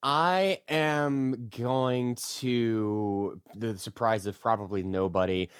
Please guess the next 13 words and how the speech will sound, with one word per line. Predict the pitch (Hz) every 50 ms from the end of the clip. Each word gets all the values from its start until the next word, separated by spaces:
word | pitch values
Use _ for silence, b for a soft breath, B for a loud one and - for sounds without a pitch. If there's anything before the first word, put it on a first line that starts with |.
| B B B
recommends | - 101 104 107 - 117 107 101 104 101 98 95 95 95 98 95 87 - - - - - -
that | 110 95 90 98 92 92 92 98 - -
anyone | 101 110 117 113 113 113 104
who | 92 110 104
hasn't | 95 - 110 107 107 107 104 85
already | 95 98 95 90 92 92 95 95 90
checked | - - - 98 - -
it | 95 87
out | 92 92 98 92 -
to | - 92
check | - - 90 82
out | 92 87 82 - -
Alien. | 87 87 87 90 92 95 92 92 95 95